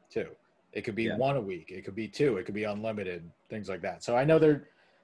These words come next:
Speaker 1: they're doing a lot of customization, uh, when it comes to being a league manager.
Speaker 2: Yeah, and,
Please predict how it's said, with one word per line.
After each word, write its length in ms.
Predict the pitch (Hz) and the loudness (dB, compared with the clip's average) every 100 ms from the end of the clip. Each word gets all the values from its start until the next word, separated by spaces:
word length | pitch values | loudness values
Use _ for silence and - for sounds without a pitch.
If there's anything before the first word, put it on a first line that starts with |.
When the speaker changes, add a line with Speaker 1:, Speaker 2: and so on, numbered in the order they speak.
| _ _ | _ _
Speaker 1:
they're 140 | 135 139 | 2 4
doing 220 | 147 135 | 4 4
a 40 | |
lot 380 | 120 120 120 127 | 2 4 4 2
of 140 | 117 | -2
customization, 880 | 101 117 107 113 101 107 98 92 87 - _ _ _ - | -2 -4 -4 -6 -2 -2 -4 -8 -12 -16 _ _ _ -10
uh, 260 | 101 87 87 | -6 -6 -6
when 140 | 90 98 | -8 -8
it 60 | |
comes 300 | 107 104 92 | -8 -8 -8
to 400 | 110 95 92 87 - _ _ _ _ _ - | -6 -4 -4 -10 -16 _ _ _ _ _ -8
being 180 | 120 104 | -6 -4
a 40 | |
league 260 | 101 101 85 | -4 -6 -6
manager. 500 | 90 87 85 80 80 _ _ _ _ _ _ _ - | -8 -8 -8 -12 -14 _ _ _ _ _ _ _ -8
Speaker 2:
Yeah, 380 | 113 104 92 87 - | -2 0 0 -2 -6
and, 160 | 101 | -10